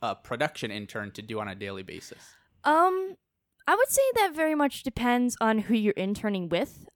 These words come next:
Speaker 2: um, and what they plan on having you d-,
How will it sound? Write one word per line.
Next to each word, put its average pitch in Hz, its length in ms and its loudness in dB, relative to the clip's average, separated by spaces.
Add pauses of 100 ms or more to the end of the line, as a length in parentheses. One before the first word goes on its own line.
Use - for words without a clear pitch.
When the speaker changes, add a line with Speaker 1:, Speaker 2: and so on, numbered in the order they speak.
Speaker 2:
um, 180 540 -2
and 175 560 -6
what 175 240 -2 (100)
they 175 160 -2
plan 165 480 -8
on 170 120 -8
having 160 260 -10
you 151 80 -10
d-, - 100 -20